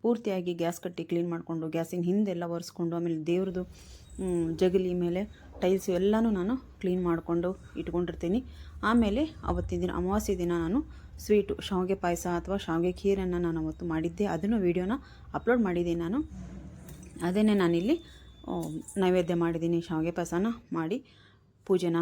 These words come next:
ಮಾಡ್ಕೊಂಡಿದ್ದೀನಿ. ನಾನು ಸಿಂಪಲ್ಲಾಗಿ ನಾನು ಅಮಾವಾಸ್ಯೆ ಪೂಜೆ ಮಾಡಿದ್ದೆ. ಈಗ ನಾನು ಇವತ್ತಿನ ದಿನಕ್ಕೆ, ನಿನ್ನೆ ರಾತ್ರಿ ನಾನು ಮಾಡಿರೋಂಥ ವಿಡಿಯೋ ಇದು. ಇಲ್ಲಿ ನೋಡ್ರಿ, ಎಲ್ಲ ಹಣ್ಣು, ಹಣ್ಣು, ಹೂವು, ಗೆಜ್ಜೆ ವಸ್ತ್ರ, ಮತ್ತು ಧೂಪ,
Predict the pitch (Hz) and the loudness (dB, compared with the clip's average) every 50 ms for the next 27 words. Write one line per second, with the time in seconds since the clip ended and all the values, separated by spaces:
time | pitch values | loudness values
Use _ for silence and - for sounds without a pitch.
0 | 170 175 - 175 175 175 175 - 180 170 170 170 175 190 233 277 269 - - 175 | 0 0 0 0 0 0 0 -2 -2 0 0 0 2 2 0 0 -2 -4 -2 -2
1 | 170 170 165 - 175 190 226 226 208 185 175 180 175 170 160 170 190 190 165 160 | 0 0 0 0 -2 0 2 2 2 2 2 0 0 0 -2 -2 -2 -4 -2 -2
2 | 165 170 165 - 165 - - 170 - 165 156 156 156 156 165 165 175 240 254 - | -2 -2 -4 -6 -8 -8 -8 -8 -4 -2 -2 -2 -2 -4 -4 -2 -2 -2 -2 -4
3 | - - - - - - - _ - 277 277 262 233 208 190 196 240 311 339 - | -8 -20 -20 -20 -20 -20 -12 _ -2 0 2 2 2 2 2 2 2 2 0 -2
4 | - _ - - - 208 208 226 233 233 - 214 208 185 170 185 175 170 165 - | -8 _ -14 -4 -2 0 2 2 0 0 0 0 0 0 0 0 0 0 -2 -4
5 | 233 240 - - 180 175 180 180 175 165 160 175 196 - 233 226 208 185 175 170 | -6 -6 -4 -2 0 0 2 2 0 0 0 -2 -2 -2 -2 -2 -2 0 0 0
6 | 165 165 160 165 170 160 156 165 165 165 160 160 160 160 156 151 226 269 262 - | 0 0 0 -2 -4 -4 -4 -6 -6 -6 -6 -6 -6 -6 -4 -4 -4 -6 -6 -8
7 | - - - - - _ - 185 190 180 170 185 175 175 180 196 214 247 247 214 | -18 -20 -20 -20 -18 _ -4 -2 0 0 2 2 2 2 2 2 2 2 2 2
8 | 190 190 190 190 185 175 170 - - - - 190 190 185 185 180 175 170 170 165 | 2 2 2 2 2 0 -2 -4 -6 -6 -2 0 0 2 2 2 0 0 0 0
9 | 170 185 185 190 190 180 170 170 170 170 165 156 170 175 170 202 185 180 170 175 | 0 0 -2 -2 -2 -2 -2 0 0 0 2 4 4 4 4 4 2 2 0 -4
10 | - - 180 175 170 165 165 170 165 - 185 180 180 180 - - - - - - | -6 -8 -4 -2 -2 -2 -2 -2 -4 -4 -4 -4 -4 -4 -10 -18 -20 -20 -20 -14
11 | - 196 170 196 202 214 202 196 - - | -10 -6 0 2 4 4 2 2 -2 -4